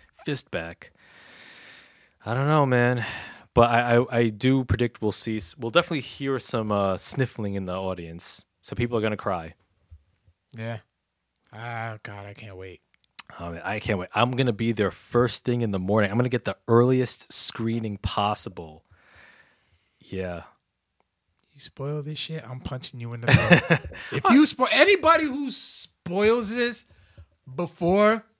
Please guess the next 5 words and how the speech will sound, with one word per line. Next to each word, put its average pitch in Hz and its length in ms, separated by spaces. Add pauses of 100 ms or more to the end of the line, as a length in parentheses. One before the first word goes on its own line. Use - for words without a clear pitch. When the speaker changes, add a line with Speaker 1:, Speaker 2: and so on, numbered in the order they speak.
(320)
Speaker 2:
the 190 100
podcast 220 580
comes 226 240
out, 214 300 (640)
Speaker 1:
Mm-hmm. 98 320